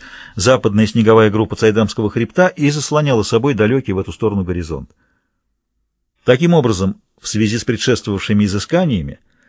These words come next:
достаточно выяснилось теперь положение как ближайших к нам хребтов,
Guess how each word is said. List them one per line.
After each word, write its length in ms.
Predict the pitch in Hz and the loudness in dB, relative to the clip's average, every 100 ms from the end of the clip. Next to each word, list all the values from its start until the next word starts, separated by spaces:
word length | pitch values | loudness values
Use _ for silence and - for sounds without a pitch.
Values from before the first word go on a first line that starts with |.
| _ _ _ _ _ _ _ - | _ _ _ _ _ _ _ -4
достаточно 720 | 117 110 165 196 208 - 180 | 0 0 2 0 0 0 2
выяснилось 460 | 175 202 185 185 | 2 0 0 0
теперь 260 | - - 165 | -2 -2 -2
положение 520 | - 139 127 143 127 | 2 2 4 4 2
как 220 | 110 117 98 | 4 2 2
ближайших 520 | 117 110 123 - - | 2 4 2 0 -2
к 40 | |
нам 160 | 113 104 | 0 0
хребтов, 720 | 110 104 - 196 - - - | 0 -4 0 0 0 -10 -20